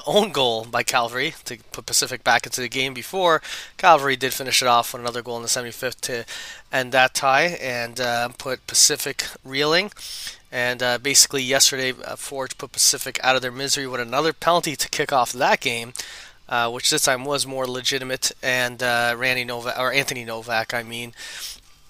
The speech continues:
uh, topping a second goal near the end of the game to make it two nothing, eliminating Pacific. And on the other end, Halifax got the best of Calvary with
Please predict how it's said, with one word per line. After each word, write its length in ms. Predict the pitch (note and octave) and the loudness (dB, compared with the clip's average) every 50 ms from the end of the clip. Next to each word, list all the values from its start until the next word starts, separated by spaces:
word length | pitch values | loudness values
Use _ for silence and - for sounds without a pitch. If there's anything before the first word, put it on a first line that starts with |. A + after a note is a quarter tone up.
| - - - - | -20 -20 -8 -4
uh, 180 | - C#3 B2 A#2 - | -2 0 0 0 2
topping 340 | - C3+ B2+ - - A#2+ | 4 4 4 4 2 0
a 60 | A2+ G#2+ | 2 4
second 380 | - - C3 A#2+ - B2 A#2 | 6 6 6 4 0 -4 -6
goal 180 | A2 A#2 A2+ A2+ | -6 -6 -6 -6
near 160 | A2+ A2+ A2+ | -6 -8 -8
the 180 | G#2+ A#2 A2+ - | -8 -8 -6 -4
end 160 | - B2+ B2 | -4 -2 -2
of 100 | A#2+ A2 | -2 -4
the 80 | A#2+ | -2
game 360 | A2+ B2 A#2+ A#2+ A#2+ A#2+ A#2+ A#2 - - - - - - - | 0 2 2 4 2 2 -2 -6 -12 -14 -14 -16 -14 -12 -12
to 100 | - B2+ | -6 -4
make 180 | B2+ B2 - | -4 -2 -2
it 80 | C3 - | -2 2
two 320 | - - - D3+ C#3+ C#3 | 4 4 4 2 -2 -2
nothing, 380 | B2+ C3 B2 - - C3+ B2 A#2 | 0 0 0 0 0 -2 -4 -4
eliminating 500 | A2+ A#2 B2+ C3 C3 B2+ B2 B2 B2 A#2+ | -6 -6 -6 -4 0 0 2 2 0 -2
Pacific. 680 | - - - - - - D3+ - - D3+ C#3 - - - - - - - | -2 4 6 8 8 8 6 2 -2 -4 -6 -6 -8 -10 -12 -16 -14 -6
And 80 | B2+ A#2+ | -2 0
on 140 | A#2+ A#2+ | 0 0
the 140 | A#2 B2 A#2 | 0 0 0
other 200 | B2 B2+ C3 B2+ | 2 0 0 0
end, 380 | - B2+ B2+ B2+ B2+ B2 B2 - - - - - - - - | 2 2 2 2 2 0 -4 -10 -12 -14 -16 -16 -18 -16 -2
Halifax 600 | - C#3 C3+ B2+ B2 - - C3+ A#2+ A#2+ - - | 2 4 4 4 4 2 2 2 4 4 4 2
got 220 | - C3 A#2 - | 2 2 0 0
the 80 | - A2 | -2 -4
best 320 | G#2+ - C3+ C3 - - | 2 2 4 4 4 2
of 60 | B2+ - | 0 2
Calvary 440 | - C3 B2+ B2+ B2 C3+ C#3 C3+ | 4 4 4 4 2 0 -2 -2
with 320 | C3 A#2 A#2 A#2 A2+ - | -2 -4 -6 -6 -6 -6